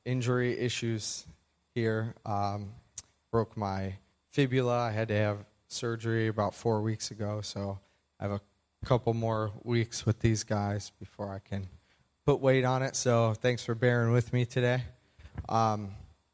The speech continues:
so I wanna jump into the word here, and, um, you know, everything we do in this church is on purpose. Um, we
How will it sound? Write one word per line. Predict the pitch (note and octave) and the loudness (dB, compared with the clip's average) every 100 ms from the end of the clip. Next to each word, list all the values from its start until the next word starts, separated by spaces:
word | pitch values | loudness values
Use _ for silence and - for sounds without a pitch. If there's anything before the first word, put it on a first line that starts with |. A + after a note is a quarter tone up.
| _ - - _ _ | _ -20 -20 _ _
so | - C3 A#2+ | -4 0 2
I | - | 2
wanna | C3 D3+ C#3+ | 2 2 2
jump | A#2+ C3+ C3 | 2 2 4
into | C#3 C3+ - B2 A#2 A2+ - - | 2 2 0 2 2 2 -2 -4
the | A2 | -2
word | G#2 A2+ A2+ A2 G#2 G#2+ - | 0 2 2 2 -2 -6 -14
here, | - A#2 A2 G#2+ | -8 -4 -4 -4
and, | G#2 G2+ | -6 -6
um, | G2+ G2 G2 F#2+ G2 - - _ _ _ _ _ _ _ _ - | -6 -6 -8 -10 -16 -20 -20 _ _ _ _ _ _ _ _ -6
you | A#2+ | -2
know, | A#2 A2 G#2 - - | 0 0 -2 -4 0
everything | D3+ F3+ - D#3+ | 2 0 -2 0
we | C3+ | 0
do | A#2 B2 B2 A#2+ | 2 4 4 4
in | - A2+ | 2 0
this | A2 - | 0 -2
church | - A2 G#2+ G2+ - - - | -4 -4 -4 -4 -10 -12 -8
is | G#2 A2 - - | -6 -6 -8 -6
on | A2+ A2 | -4 -4
purpose. | A2 - G#2+ - - - - - _ _ _ | -6 -8 -8 -8 -12 -12 -14 -16 _ _ _
Um, | G2+ G2+ G2+ G#2 - _ _ | -16 -14 -14 -16 -20 _ _
we | A2 A2 G#2+ G#2+ | -8 -6 -4 -6